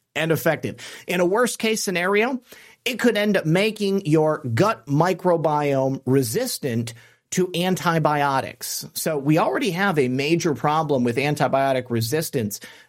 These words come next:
all over the world because we've just given antibiotics for basically anything, and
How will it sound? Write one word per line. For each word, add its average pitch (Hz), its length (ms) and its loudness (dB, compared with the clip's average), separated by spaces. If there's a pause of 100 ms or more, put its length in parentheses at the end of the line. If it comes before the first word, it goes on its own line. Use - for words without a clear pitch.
(120)
all 208 240 2
over 143 200 2
the 113 80 -2
world 117 480 0
because 143 400 2
we've 135 140 2
just 127 300 -2
given 156 440 0
antibiotics 143 800 0
for 131 160 -4
basically 131 640 0
anything, 151 480 -2
and 123 100 -2